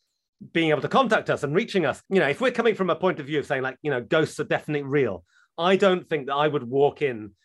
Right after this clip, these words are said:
to that old house and instantly have the haunting experience that somebody else had. I, I, you know, I, I don't think that everybody who walks through that door is going to be haunted and see poltergeist activity. I think it's a combination. Somebody once said to me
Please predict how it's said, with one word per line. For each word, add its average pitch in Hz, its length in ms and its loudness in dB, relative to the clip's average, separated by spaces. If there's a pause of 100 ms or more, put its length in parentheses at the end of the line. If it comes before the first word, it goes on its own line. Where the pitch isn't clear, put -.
(240)
to 180 260 2
that 147 220 2
old 135 260 -2
house 101 480 -8 (300)
and 139 100 -2
instantly 160 480 0
have 131 300 -2
the 123 80 0
haunting 123 300 0
experience 127 580 -2
that 127 140 -14
somebody 123 260 0
else 120 200 0
had. 101 260 -8
I, 139 100 0
I, 160 200 0
you 160 120 2
know, 139 100 4
I, 156 220 0
I 147 40 0
don't 175 220 0
think 147 140 0
that 147 140 -2
everybody 147 480 0
who 139 60 -2
walks 139 240 -2
through 135 100 -8
that 131 160 -8
door 120 400 0 (260)
is 143 160 -4
going 131 300 0
to 117 80 -10
be 123 100 -2
haunted 120 320 -4
and 120 100 -4
see 135 180 -6
poltergeist 120 500 -2
activity. 117 400 -4
I 117 60 0
think 175 300 -2
it's 160 140 -8
a 151 60 0
combination. 156 720 2
Somebody 185 260 2
once 170 340 0
said 156 220 0
to 156 100 -4
me 135 320 0